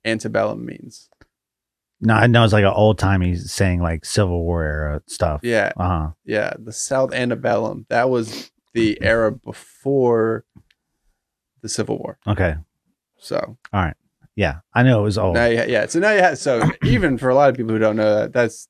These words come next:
Speaker 1: that's what that era was.
Speaker 2: Uh-huh.
Speaker 1: So you as a white country
Speaker 2: Yeah, but
Speaker 1: band
Speaker 2: what's it mean, though?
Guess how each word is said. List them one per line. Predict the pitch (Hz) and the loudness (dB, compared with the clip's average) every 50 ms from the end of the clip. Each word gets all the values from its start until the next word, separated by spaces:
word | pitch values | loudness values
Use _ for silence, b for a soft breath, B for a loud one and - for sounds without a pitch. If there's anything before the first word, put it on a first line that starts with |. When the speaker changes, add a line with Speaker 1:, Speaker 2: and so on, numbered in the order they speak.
| _ _ _ | _ _ _
Speaker 1:
that's | 123 120 110 - | -4 -4 -2 -4
what | 113 107 | -2 0
that | 107 104 | 0 0
era | 104 110 107 104 107 | 2 2 2 2 2
was. | 107 107 104 - - | 2 0 -2 -2 -4
Speaker 2:
Uh-huh. | 110 104 98 95 90 82 - _ | -2 -2 0 0 -2 -4 -8 _
Speaker 1:
So | - - 135 131 120 117 117 110 107 - - | -10 -2 0 2 2 4 2 0 0 -2 -6
you | - - 135 156 160 147 | -8 -2 0 2 4 4
as | 131 117 107 | 4 2 2
a | 120 113 | -2 -2
white | 110 113 139 147 156 156 - | 0 0 0 0 0 -4 -2
country | - 139 139 135 - 127 117 | -2 -2 -2 0 -2 -4 -2
Speaker 2:
Yeah, | 117 - | 4 6
but | 170 151 | 6 8
Speaker 1:
band | 135 135 | 8 8
Speaker 2:
what's | 147 131 104 | 6 6 6
it | 120 | 4
mean, | 117 135 123 101 | 4 4 4 4
though? | 82 76 73 71 76 | 2 0 -4 -6 -8